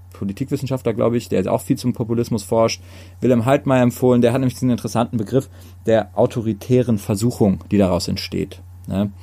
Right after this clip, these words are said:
Also er sagt, durch diesen gefühlte Kontrollverlust,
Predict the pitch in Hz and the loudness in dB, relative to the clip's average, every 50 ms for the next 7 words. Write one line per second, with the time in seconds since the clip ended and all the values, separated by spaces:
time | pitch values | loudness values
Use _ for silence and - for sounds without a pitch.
0 | - - - - - - 87 92 92 107 104 101 113 117 120 - - - - - | -20 -20 -20 -20 -14 -10 -6 -2 0 2 2 4 2 2 0 -2 -8 -20 -20 -20
1 | - - - - - - - - - - - - - - - 123 120 - 127 117 | -20 -20 -20 -20 -20 -20 -20 -20 -20 -20 -18 -16 -12 -8 -6 -4 -4 -4 -2 -2
2 | 127 107 - - - - 156 160 - 151 - 120 110 - 143 156 156 170 143 135 | -2 -2 -4 -4 -2 0 0 0 0 0 -2 -2 0 2 2 2 4 4 2 2
3 | 147 - - - | 2 0 -2 -6